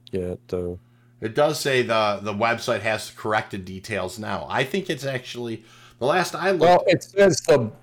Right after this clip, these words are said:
Speaker 1: you know, that, yeah, it says the A one, uh, is N A for cargo, so not available.
Speaker 2: Yep.
Speaker 1: And same thing with the E one.
Speaker 2: Yep, so
Speaker 1: So
Speaker 2: the only one that's got cargo is the cargo hauler.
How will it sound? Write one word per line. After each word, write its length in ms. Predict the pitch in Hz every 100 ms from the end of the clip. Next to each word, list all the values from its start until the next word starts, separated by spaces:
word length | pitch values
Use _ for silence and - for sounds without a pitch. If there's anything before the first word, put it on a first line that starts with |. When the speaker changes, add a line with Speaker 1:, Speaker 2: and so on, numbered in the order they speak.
| -
Speaker 1:
you 80 | 156
know, 160 | 123 107
that, 260 | 117 -
yeah, 240 | 156 113 101
it 120 | 101
says 280 | - 151 -
the 200 | 143 160
A 120 | 165
one, 540 | 143 151 160 160 160 151 _ _ _ _ -
uh, 340 | 120 113 107 - 101 101 98 98 95 98 98
is 720 | 107 101 98 95 95 - - -
N 160 | 135 127
A 400 | 131 131 135 123 _ -
for 60 | -
cargo, 520 | 139 127 127 131 135
so 280 | 131 113 98
not 220 | 98 113
available. 500 | 104 107 123 123 123
Speaker 2:
Yep. 280 | 156 - - - _ _ _ _ 120
Speaker 1:
And 560 | 120 120 120 113 107
same 280 | - 131 120
thing 240 | 117 110
with 200 | 107 98 -
the 220 | 101 120
E 80 | 107
one. 260 | 90 87 101
Speaker 2:
Yep, 160 | 117
so 220 | - 107
Speaker 1:
So 240 | 98 95 92
Speaker 2:
the 140 | 110
only 180 | 117 131
one 180 | 123 117
that's 160 | 104
got 340 | - 107 104 -
cargo 460 | 113 101 90 90
is 140 | 90 -
the 80 | 98
cargo 300 | 113 92 80
hauler. 380 | 78 76 80